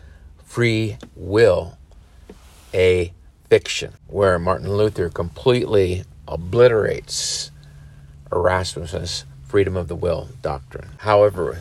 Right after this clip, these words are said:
we must remember that Satan is the ultimate counterfeiter, and he is relentless in such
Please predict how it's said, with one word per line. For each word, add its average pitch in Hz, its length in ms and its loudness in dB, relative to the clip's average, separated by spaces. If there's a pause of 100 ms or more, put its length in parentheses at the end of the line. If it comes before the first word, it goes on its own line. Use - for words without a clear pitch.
(140)
we 95 280 -2
must 104 480 -4
remember 95 540 0
that 78 240 -6
Satan 113 560 -2
is 98 160 -6
the 92 240 -10 (100)
ultimate 101 600 0 (640)
counterfeiter, 104 640 -4 (360)
and 98 440 -4
he 127 580 -4 (240)
is 120 480 2 (460)
relentless 101 1000 2
in 107 260 0
such - 360 2